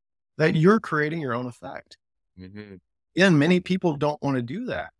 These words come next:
Speaker 1: And you talked about responsibility. Responsibility, when you truly sit in it in the beginning, it's very heavy
Speaker 2: Mm.
Speaker 1: 'cause you have to sit in it. So the heaviness is the dissolution of all the things, all the pain, all the shame, all the suffering, all the illusions.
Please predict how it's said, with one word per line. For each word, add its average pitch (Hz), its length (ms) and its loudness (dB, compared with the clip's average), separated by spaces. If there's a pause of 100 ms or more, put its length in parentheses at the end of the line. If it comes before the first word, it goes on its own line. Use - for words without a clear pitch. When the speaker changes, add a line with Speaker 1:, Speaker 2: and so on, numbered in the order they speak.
Speaker 1:
And 131 80 -12
you 135 60 -10
talked 147 200 -6
about 139 200 -6
responsibility. 135 760 -6
Responsibility, 160 760 -8
when 127 160 -6
you 120 100 -4
truly 170 300 -6
sit - 240 -6
in 143 120 -8
it 165 180 -14
in 135 80 -12
the 120 80 -10
beginning, 110 380 -8
it's 123 120 -8
very 123 260 -6
heavy - 440 -14 (440)
Speaker 2:
Mm. 92 160 -16 (180)
Speaker 1:
'cause 120 120 -2
you 120 80 2
have 113 100 -2
to - 280 -8
sit 151 260 0
in 98 80 -8
it. 67 200 -18 (360)
So 147 240 -8
the 123 140 0
heaviness 123 640 0
is 123 280 -6
the 120 180 -10
dissolution 127 680 -8
of 117 180 -8
all 117 200 -6
the 113 120 -10
things, 127 360 -10
all 117 120 -4
the 113 100 -12
pain, 120 320 -12
all 120 100 -8
the 104 60 -16
shame, 120 380 -8
all 117 80 -12
the 98 80 -18
suffering, 143 480 -8
all 110 120 -6
the 107 60 -12
illusions. 131 720 -8